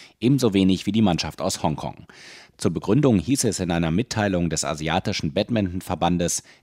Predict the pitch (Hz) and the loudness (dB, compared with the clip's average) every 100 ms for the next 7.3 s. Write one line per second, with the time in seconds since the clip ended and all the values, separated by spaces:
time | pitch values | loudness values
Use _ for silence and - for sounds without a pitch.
0 | - 107 98 - 120 147 95 80 78 95 | -8 -6 -4 -2 -2 0 0 -2 -4 -4
1 | 87 - 135 120 - 87 85 98 123 110 | -4 0 2 2 0 -2 -2 0 0 2
2 | 92 80 76 71 - 131 - 101 85 104 | 0 -4 -10 -10 -4 -4 -2 -2 0 -2
3 | 95 90 87 - 87 82 78 117 131 101 | -2 -4 -6 -6 -4 -4 -4 0 2 2
4 | - - 110 135 107 107 110 101 90 76 | 0 -6 -2 -2 0 0 0 -2 -2 -2
5 | - - - 135 110 87 - 120 104 98 | -6 -8 -2 0 2 0 -2 -2 0 -2
6 | 85 80 82 - 98 104 82 92 90 - | -2 -6 -6 0 0 2 -2 -4 -6 -6
7 | 107 95 90 | -4 -2 -2